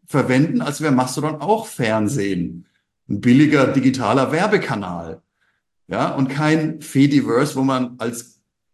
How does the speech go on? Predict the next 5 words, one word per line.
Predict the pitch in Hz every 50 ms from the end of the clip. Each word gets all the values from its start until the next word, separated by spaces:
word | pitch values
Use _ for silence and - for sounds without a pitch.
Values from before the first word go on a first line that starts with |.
| _ - - -
Institution | - 156 180 175 - - 160 147 147 135 123 - - 131 127 135 160 190 214 226 240 240 - -
eine | 117 127 143 147 147 147 147 147 147 - _ _ _ -
Mastodon-Instanz | 113 143 165 165 - - 208 185 180 160 131 156 143 139 143 147 170 220 240 -
aufsetzen | - - 131 127 127 - - - 110 104 - - - 107
kann, | 92 - 107 90 110 - 247 - - -